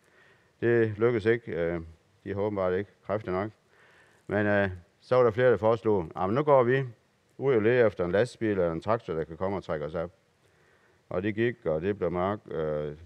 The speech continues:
eller det blev sent hen på eftermiddagen, og der skete ingenting. De kom ikke tilbage. Men jeg sagde: "Nu, nu beder vi til Gud, og så prøver vi en gang mere."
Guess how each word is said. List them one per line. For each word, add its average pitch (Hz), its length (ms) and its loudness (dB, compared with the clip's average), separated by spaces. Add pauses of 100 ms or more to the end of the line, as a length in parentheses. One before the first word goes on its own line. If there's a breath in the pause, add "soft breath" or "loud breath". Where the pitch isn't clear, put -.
(100)
eller 73 240 -8 (120)
det 90 100 -6
blev 87 160 -2
sent 104 300 -2
hen 98 160 -4
på 87 140 -4
eftermiddagen, 85 560 -4 (360 soft breath)
og - 60 -12
der 85 60 -4
skete 101 300 -4
ingenting. 98 380 -6 (240)
De 92 100 -8
kom 90 160 -4
ikke 95 120 -8
tilbage. 82 360 -6 (880 soft breath)
Men 92 60 -10
jeg 101 100 -4
sagde: 107 240 2
"Nu, 127 140 0
nu 139 160 0
beder 151 180 4
vi 117 60 2
til 104 160 -4
Gud, 147 260 2
og 98 140 -6
så 117 180 2
prøver 127 260 2
vi 117 180 2
en 139 100 0
gang 104 180 4
mere." 101 280 -2